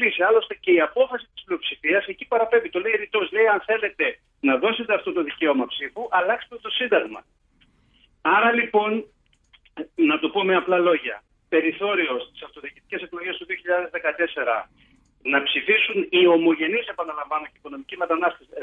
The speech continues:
δεν υπάρχει, γιατί αυτή είναι η γνώμη του Συμβουλίου της Επικρατείας. Επομένως,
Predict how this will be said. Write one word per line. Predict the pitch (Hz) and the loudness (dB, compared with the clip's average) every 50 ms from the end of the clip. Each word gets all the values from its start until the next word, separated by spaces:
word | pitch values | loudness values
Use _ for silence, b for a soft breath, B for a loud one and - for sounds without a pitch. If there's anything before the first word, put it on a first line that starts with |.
| - - | -2 0
δεν | 196 233 226 196 | 0 0 0 0
υπάρχει, | - - 156 151 - - 131 127 131 123 - - - | 2 2 2 2 0 -4 -10 -10 -10 -10 -12 -4 -2
γιατί | 143 139 - - 135 123 | -2 -2 0 0 -2 -2
αυτή | - - 208 | -2 -4 0
είναι | 202 190 180 170 165 165 - 147 135 | 0 2 2 2 0 -2 -2 -2 -4
η | 131 - | -2 -2
γνώμη | - 131 160 165 165 160 | 2 4 4 4 4 2
του | - - | -2 -8
Συμβουλίου | - - 147 156 160 | -14 -10 -8 -8 -8
της | - 156 - | -8 -10 -14
Επικρατείας. | 139 - 135 127 123 - 160 151 - - | -8 -4 -4 -4 -4 -4 -6 -8 -8 -8
Επομένως, | - 139 135 156 165 160 143 131 | -8 -6 -2 -2 -2 -2 -2 -4